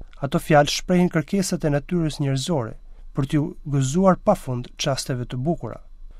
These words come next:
Shumë herë Zoti na jep përvoja të bukura shpirtërore, por jo për ne. Neve na jep për t'na forcuar, por jo për t'na mbyllur në veten tonë, e për të harruar se shumë vëllezër e motra,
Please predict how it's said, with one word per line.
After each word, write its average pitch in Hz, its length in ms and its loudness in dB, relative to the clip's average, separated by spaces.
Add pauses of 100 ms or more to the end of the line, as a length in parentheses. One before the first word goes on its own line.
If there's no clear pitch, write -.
Shumë 175 300 4
herë 139 200 4
Zoti 139 240 0
na 131 120 4
jep 143 160 0
përvoja 143 400 2
të 127 200 -6
bukura 151 280 -2
shpirtërore, 120 640 -6 (260)
por 156 160 6
jo 185 140 6
për 190 220 0
ne. 110 140 -4 (560)
Neve 185 220 8
na 180 120 10
jep 190 220 6
për 147 100 -2
t'na 143 160 2
forcuar, 127 560 -4 (320)
por 147 160 4
jo 196 100 6
për 185 180 -2
t'na 147 180 4
mbyllur 120 340 -2
në 127 160 0
veten 160 360 2
tonë, 113 200 -6 (240)
e 135 60 -2
për 139 180 -4
të - 80 0
harruar 180 360 4
se - 120 -4
shumë 180 280 -2
vëllezër 165 380 2
e 165 60 4
motra, 113 400 -4